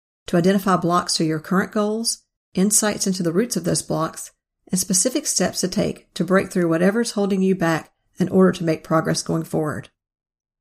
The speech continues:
The reading is discounted right now for ninety-five dollars. That's twenty dollars off through summer twenty twenty-one. Once I throw your spread for you, you will receive this reading via email,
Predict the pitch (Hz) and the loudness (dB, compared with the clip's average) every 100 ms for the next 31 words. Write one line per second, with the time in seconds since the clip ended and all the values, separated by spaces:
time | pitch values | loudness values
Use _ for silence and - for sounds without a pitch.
0 | _ 196 196 202 214 190 190 202 - 233 | _ 4 6 6 4 2 0 -2 0 0
1 | 247 180 - 214 180 180 170 170 180 185 | 0 0 0 2 0 0 0 2 2 2
2 | 175 170 160 - - - - _ _ _ | 0 -2 -4 -4 -8 -10 -14 _ _ _
3 | _ _ - - - - 196 233 226 262 | _ _ -4 -2 -2 0 0 0 0 -2
4 | - - 170 185 - _ 180 170 - 185 | -4 -2 -2 -2 -10 _ -4 0 2 2
5 | 196 - 185 185 - 175 170 135 - _ | 2 2 2 2 2 0 0 -4 -10 _
6 | _ _ _ _ _ _ _ _ _ _ | _ _ _ _ _ _ _ _ _ _
7 | - 202 214 240 240 233 254 214 180 175 | 2 2 2 0 0 0 0 0 0 2
8 | 160 160 185 - _ _ - 202 208 190 | 0 0 -2 -6 _ _ 2 4 4 4
9 | - 208 220 233 - 180 175 170 180 226 | 2 2 2 0 0 0 2 2 2 4
10 | 190 175 170 175 185 | 4 4 2 0 -4